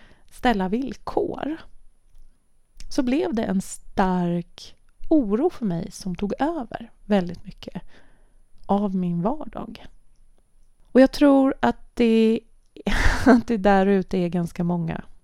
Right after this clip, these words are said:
som ni som lyssnar, som känner igen sig i det här. Jag har många av mina kollegor som har varit tvungna att lägga ner sina företag därför de inte haft råd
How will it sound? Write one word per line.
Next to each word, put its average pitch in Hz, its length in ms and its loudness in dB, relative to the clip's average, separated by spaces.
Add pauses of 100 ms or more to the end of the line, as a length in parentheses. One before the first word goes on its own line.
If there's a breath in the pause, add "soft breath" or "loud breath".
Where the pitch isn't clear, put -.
(360)
som 170 680 -4
ni 170 140 -2
som 165 180 -8
lyssnar, - 480 -8 (220)
som 190 180 -4
känner 185 320 -2
igen 240 400 -2
sig - 340 -10 (100)
i 190 200 -6
det 190 100 -6
här. 202 280 -10 (1800 loud breath)
Jag 185 80 -4
har 190 140 2
många 196 580 2
av 214 120 -2
mina 185 220 2
kollegor 175 560 -2
som 196 180 -2
har 220 80 -2
varit 202 220 -4
tvungna 165 500 -4
att 190 200 -6
lägga 170 200 -4
ner 160 180 -4
sina 165 320 -6
företag - 640 -8
därför - 260 -6
de 180 140 -4
inte 175 220 -6
haft - 180 -12
råd - 400 -8